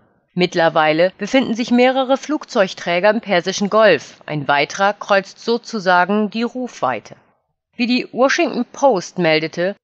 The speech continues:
soll diese Kampfinsel Spezialeinheiten wie den Navy seals, Hubschraubern und Hochgeschwindigkeitsbooten als Plattform dienen, von der aus diese Spezialkräfte Einsätze durchgeführt werden können.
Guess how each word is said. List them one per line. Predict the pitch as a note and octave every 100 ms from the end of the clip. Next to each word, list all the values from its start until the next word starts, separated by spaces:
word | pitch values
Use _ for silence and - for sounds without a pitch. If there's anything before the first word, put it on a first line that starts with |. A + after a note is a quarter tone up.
| _
soll | G3+ G#3
diese | A#3+ A#3+
Kampfinsel | - B3+ C#4 - G3 F#3 F#3 G#3
Spezialeinheiten | - G#3 - A3 A3 A3+ A3 G#3+ A3+ A#3 A#3 A#3+ A#3+
wie | G#3+
den | G3+ G3 G3+
Navy | G3+ A#3+ G#3+ F#3
seals, | - G3 F#3 A3+ - -
Hubschraubern | - A#3 - - A#3 A#3+ A#3+ B3
und | - G#3 -
Hochgeschwindigkeitsbooten | B3+ - A3 - F#3+ F3 - E3+ - - E3+ -
als | - G#3+
Plattform | - E3 - - E3 F3
dienen, | F3+ G#3+ F3 A#2+ - _
von | - F#3+
der | F#3 F#3 D#3+
aus | A3 -
diese | G#3 F#3+ G#3
Spezialkräfte | - G3+ - G#3 A#3 - A#3+ B3 - B3+ A#3+ -
Einsätze | - E3+ G3 F#3 G3+ - G#3+ G#3 -
durchgeführt | F3 A3 - F#3 D#3+ C#3+
werden | C3+ B2
können. | B2+ B2+